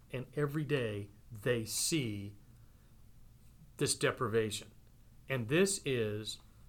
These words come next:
the center. This is, this is the Middle Kingdom. These are the people of the Middle Kingdom.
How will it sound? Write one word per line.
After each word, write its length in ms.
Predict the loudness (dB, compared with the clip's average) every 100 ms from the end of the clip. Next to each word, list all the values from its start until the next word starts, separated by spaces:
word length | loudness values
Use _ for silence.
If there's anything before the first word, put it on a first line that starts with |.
| -12 -10 -10 -12 -12 -12 -14 -14 -16 -16 -18 -18 -6
the 140 | -4
center. 600 | -2 0 2 2 2 0
This 220 | 0 0 0
is, 300 | -2 -4 -4
this 300 | 0 0 0
is 160 | -2 -4
the 80 | -2
Middle 240 | -2 -4
Kingdom. 360 | -6 -6 -6 -10 -16 -20 -20 -20 -20 -20 -20 -20 -12 -6
These 220 | -4 -2
are 40 |
the 80 | -4
people 400 | -2 -4 -2 -4
of 120 | -4
the 60 | -4
Middle 220 | -6 -6
Kingdom. 360 | -6 -6 -6